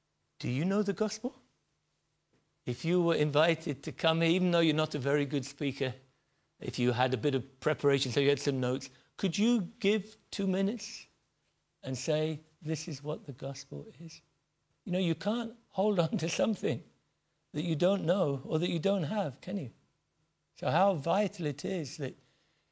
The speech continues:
you struggle, prayerfully struggle and, uh, seriously study the word, that you are absolutely sure of the gospel,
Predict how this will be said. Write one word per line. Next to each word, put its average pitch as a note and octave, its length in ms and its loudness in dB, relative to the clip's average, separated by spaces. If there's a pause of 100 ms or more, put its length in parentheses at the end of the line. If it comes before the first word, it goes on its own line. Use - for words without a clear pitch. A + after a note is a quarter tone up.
(160)
you E3+ 240 2
struggle, D#3+ 800 -2
prayerfully F#3+ 560 -6
struggle F3+ 540 -6
and, B2 180 -6 (540)
uh, G#2+ 100 2
seriously G3+ 560 6
study F#3+ 320 2
the F3 140 0
word, D#3+ 260 2
that F#3 140 -4
you E3+ 140 -2
are B2 80 -6 (140)
absolutely A3 540 2
sure - 480 0 (600)
of C3+ 240 2
the B2 180 2 (240)
gospel, - 580 6